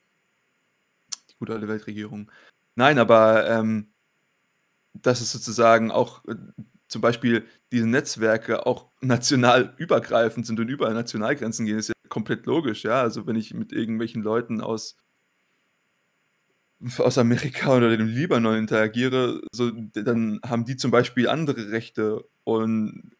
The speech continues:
wa-, wie, wie, was ist das denn, wenn ich dann au-, auf Twitter mit irgendjemandem schreibe, so, und ich muss meinen Klarnamen benutzen und der kann irgend 'nen,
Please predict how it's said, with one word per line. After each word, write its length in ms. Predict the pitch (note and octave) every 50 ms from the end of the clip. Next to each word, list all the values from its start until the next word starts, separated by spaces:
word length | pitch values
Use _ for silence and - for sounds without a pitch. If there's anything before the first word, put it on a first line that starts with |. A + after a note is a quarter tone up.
| _ _ _
wa-, 180 | - B2 A2+ -
wie, 220 | A#2 B2 A#2 A2 G#2
wie, 220 | A#2+ A#2 A2 - _ _ _ _ _ _ -
was 160 | A#2 A#2+ C3
ist 180 | D3+ - - -
das 200 | A#2 A#2 - -
denn, 360 | A#2+ A2+ A2+ A2+ A2 G#2+ G#2+ -
wenn 120 | A2 A2
ich 100 | A#2 A2+
dann 160 | A#2 A#2+ A2
au-, 140 | A2 A2 -
auf 180 | - A#2 A2+ -
Twitter 340 | - - - - C3 A#2 A2+
mit 140 | A2+ A2+ -
irgendjemandem 520 | - A#2 A#2 A#2 A2+ A2 A2+ A2 A2+ A2+
schreibe, 400 | - - - - A#2 B2+ C3 C3+
so, 120 | A#2+ A#2+ A#2+
und 100 | A2+ A2
ich 100 | B2 -
muss 160 | B2+ A#2+ -
meinen 140 | A2+ G#2 A2+
Klarnamen 400 | - A#2 A#2 A#2 B2 B2+ C3 C3+
benutzen 480 | B2+ B2+ C3+ C#3 C3+ - - C3 C3 B2+
und 180 | A#2+ A#2+ A#2+
der 160 | B2+ A2+ A#2 A#2+ - - - - _ _ -
kann 220 | - C3+ A#2 A#2
irgend 360 | - G2+ G2+ B2+ A#2+ A#2+ - -
'nen, 360 | A2+ A2+ A2+ A2+ - -